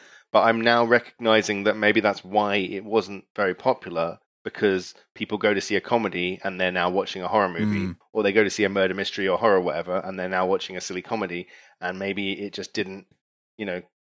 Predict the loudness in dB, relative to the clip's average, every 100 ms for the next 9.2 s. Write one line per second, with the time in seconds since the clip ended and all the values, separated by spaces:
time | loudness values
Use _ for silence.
0 | _ _ -10 -8 -6 -8 -2 0 0 -2
1 | -8 0 2 2 -2 -12 -12 -12 -4 -2
2 | -2 -2 -4 0 2 2 -2 -6 -6 0
3 | 2 4 4 4 4 4 2 0 -2 -6
4 | -6 -6 -8 -8 -8 -10 -10 -4 -2 -2
5 | -4 -4 -2 -4 -4 -4 -2 0 0 2
6 | 0 -2 -2 -4 -4 -6 -8 -4 -4 -4
7 | -6 -6 -8 -8 -6 -4 -4 -6 -6 -8
8 | -14 -10 -6 -2 0 0 -2 0 2 2
9 | 0 -2